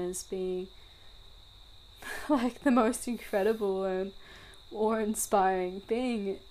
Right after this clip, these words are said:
<clears throat> And I see it on, like, such a tiny detail, and then I see it on such a, um, a huge scale as well, like, all across the cosmos and the universe, like, everything in its place, like, in its perfect place,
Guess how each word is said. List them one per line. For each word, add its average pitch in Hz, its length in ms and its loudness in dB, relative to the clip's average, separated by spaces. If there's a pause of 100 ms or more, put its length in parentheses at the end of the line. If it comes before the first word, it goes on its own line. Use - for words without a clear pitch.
(280)
<clears throat> 294 340 10
And 214 160 0
I 208 60 4
see 240 300 2
it 214 40 4
on, 180 340 -4
like, 190 200 -4
such - 260 -8
a 202 60 -8
tiny 208 420 -4
detail, 196 720 -2
and 202 240 -4
then 202 80 -2
I 196 80 -2
see - 240 -6
it 156 40 -4
on 165 140 -6
such - 300 -8
a, - 240 -4 (960)
um, 185 560 -2
a - 60 -8
huge 208 540 -6
scale 233 520 0
as 190 180 -6
well, 240 340 0
like, - 400 -4 (200)
all 240 260 -2
across 196 460 0
the - 120 -8
cosmos 190 720 -4
and 190 100 -6
the 185 80 -4
universe, 190 800 -4
like, - 200 -6
everything 226 640 -6
in 220 100 -6
its - 180 -8
place, - 640 -4
like, - 220 -6
in 202 80 -6
its 208 160 -10
perfect - 540 -8
place, - 580 -4